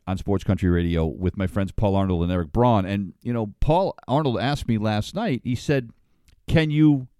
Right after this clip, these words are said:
remember any kind of a parallel instance like this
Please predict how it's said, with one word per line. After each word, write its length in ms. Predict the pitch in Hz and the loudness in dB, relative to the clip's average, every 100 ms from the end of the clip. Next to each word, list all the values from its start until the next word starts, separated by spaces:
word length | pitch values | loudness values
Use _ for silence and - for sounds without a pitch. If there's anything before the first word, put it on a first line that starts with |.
| _ _ _ _ _ | _ _ _ _ _
remember 640 | 127 147 139 139 185 185 156 - | -2 0 0 0 0 0 -4 -4
any 260 | 139 165 | -4 -2
kind 420 | 131 - 147 147 | -4 -2 0 2
of 140 | 139 - | 2 0
a 140 | 113 | -2
parallel 840 | 104 - - 156 160 131 113 107 98 | 2 2 2 2 4 4 2 2 0
instance 540 | 113 135 - 123 90 - | -2 -2 0 -2 -2 -2
like 260 | 87 85 | -2 -2
this 460 | 90 82 - - | -4 -4 -4 -14